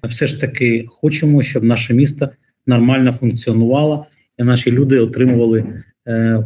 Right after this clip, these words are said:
повний комплекс послуг, які, е, місто може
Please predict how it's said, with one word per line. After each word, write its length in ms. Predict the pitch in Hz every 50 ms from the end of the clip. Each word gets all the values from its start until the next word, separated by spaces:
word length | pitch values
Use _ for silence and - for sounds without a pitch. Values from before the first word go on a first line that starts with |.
| 113 - _
повний 480 | 139 143 131 127 120 113 113 110 113
комплекс 680 | - - - 135 123 120 117 - - - - - - _ -
послуг, 520 | 156 160 - 156 - _ - 139 123 -
які, 540 | - 113 113 113 113 - 120 113 107 107 113 -
е, 320 | 123 117 113 113 113 110 107
місто 320 | 117 131 135 - - - 104
може 220 | 110 117 107